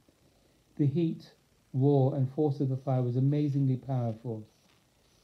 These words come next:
Flames exploded up the sides of two enormous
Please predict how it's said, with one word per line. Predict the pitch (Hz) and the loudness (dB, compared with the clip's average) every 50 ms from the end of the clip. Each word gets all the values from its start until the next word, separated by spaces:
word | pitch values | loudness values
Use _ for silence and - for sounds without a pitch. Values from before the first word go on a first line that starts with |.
| _ _ - | _ _ -4
Flames | 160 156 156 156 156 156 143 | -2 0 2 2 2 0 0
exploded | 160 160 - - - - - 151 147 147 143 135 127 | -2 -4 -6 -8 -10 -2 2 4 4 6 6 4 4
up | 135 135 135 | 2 0 -2
the | - 127 | -4 -8
sides | - - - 143 139 135 120 | -8 -4 0 0 2 2 0
of | 127 123 - | -2 -4 -4
two | - 151 147 | -2 0 2
enormous | 143 143 143 135 131 131 123 117 - | 2 2 2 2 2 0 0 -2 -6